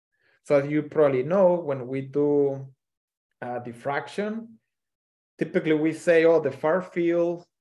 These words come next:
distribution is just the Fourier transform of, of, of an aperture." And when you do that, you're basically neglecting the near field contributions.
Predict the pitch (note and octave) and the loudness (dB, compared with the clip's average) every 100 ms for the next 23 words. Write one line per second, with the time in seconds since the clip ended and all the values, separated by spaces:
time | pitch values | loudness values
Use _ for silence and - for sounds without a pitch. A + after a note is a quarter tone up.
0 | _ - C#3+ F3+ - E3+ D#3+ D#3 D#3+ C#3+ | _ -12 -8 -8 -8 -4 -4 -4 -8 -8
1 | C3+ C#3 D3 D3 C#3 B2+ C#3+ C3+ C3 C3+ | -10 0 2 2 -2 -6 -6 -6 -6 -6
2 | C3+ C#3 C3+ B2+ A#2+ - A#2+ - _ _ | -6 -6 -8 -10 -12 -10 -10 -12 _ _
3 | _ - - - - A#2 A#2+ A#2 - A#2+ | _ -14 -12 -12 -14 -10 -8 -8 -8 -10
4 | A#2 - G#2 - _ _ _ _ _ C#3+ | -10 -12 -14 -16 _ _ _ _ _ -2
5 | D3+ D3 C#3+ F3 F3 D#3+ C#3+ D#3 C#3 C3 | 0 0 0 2 2 2 2 2 0 -2
6 | C#3 C#3 C#3 C#3 C#3 C#3 C#3 C3 A#2 A2+ | -4 -4 -2 -2 -4 -6 -8 -6 -6 -4
7 | C3 C3+ - C3 B2 A2+ A2+ B2 A#2 C#3 | 0 0 0 -10 -8 -8 -6 -8 -8 -12
8 | B2 A#2 A#2+ A#2+ A#2+ A#2+ A#2 - G#2 | -10 -10 -10 -10 -12 -12 -14 -18 -20